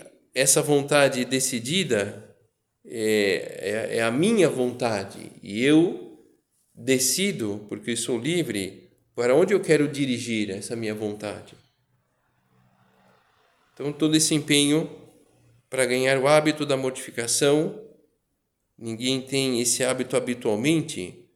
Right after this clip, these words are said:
esse hábito requer luta, requer empenho, requer iniciativa, porque o natural do ser humano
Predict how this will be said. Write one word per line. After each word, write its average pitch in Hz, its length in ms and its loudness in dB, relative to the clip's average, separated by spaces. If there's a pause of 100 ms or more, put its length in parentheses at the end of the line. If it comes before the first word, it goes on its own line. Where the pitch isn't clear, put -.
(560)
esse 104 300 -8
hábito 127 640 -4
requer 113 600 -2
luta, 160 760 -4
requer 120 360 -4
empenho, 143 720 -4
requer 117 680 -4
iniciativa, 123 960 -4 (1900)
porque 104 240 -4
o 123 60 4
natural 139 500 6
do 131 140 -2
ser 123 220 0
humano 123 640 4